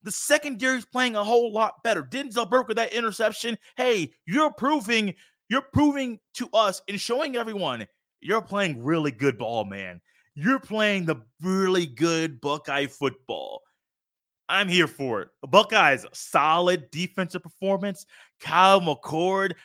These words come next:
made some big boy throws today. There were numerous questionable, questionable decisions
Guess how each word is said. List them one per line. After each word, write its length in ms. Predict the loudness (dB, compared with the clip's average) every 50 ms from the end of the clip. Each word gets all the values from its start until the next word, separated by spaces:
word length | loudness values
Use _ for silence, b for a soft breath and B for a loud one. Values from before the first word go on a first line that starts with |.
| b b
made 240 | -2 0 0 0 -2
some 200 | -4 -10 -10 -6
big 340 | -2 -2 -2 -2 -2 -6 -10
boy 260 | -4 -2 0 0 0
throws 360 | -2 -4 -4 -2 -2 -2 -2
today. 420 | -2 0 2 2 2 2 0 -4 -6 B B B B
There 140 | -4 -4 -2
were 100 | -4 -4
numerous 460 | -6 -8 -6 -4 -4 -2 -4 -6 -8 -8
questionable, 600 | -6 -4 -4 -4 -4 -6 -8 -8 -8 -10 -10 _ _ _
questionable 560 | _ -2 -2 -2 -2 -2 0 2 2 2 2
decisions 540 | 0 -4 -4 -4 -4 -4 -4 -6 -6 -8